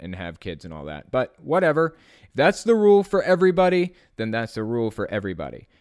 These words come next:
If we're not singling out gay people here, fine. But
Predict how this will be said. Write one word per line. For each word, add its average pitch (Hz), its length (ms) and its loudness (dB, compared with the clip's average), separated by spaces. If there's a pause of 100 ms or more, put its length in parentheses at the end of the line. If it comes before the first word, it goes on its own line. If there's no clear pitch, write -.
If - 80 -20
we're 107 120 -4
not 135 180 -2
singling 175 540 -2
out 151 180 -2
gay 135 180 0
people 123 380 -4
here, 110 400 -4 (100)
fine. 95 340 -6 (760)
But 107 400 0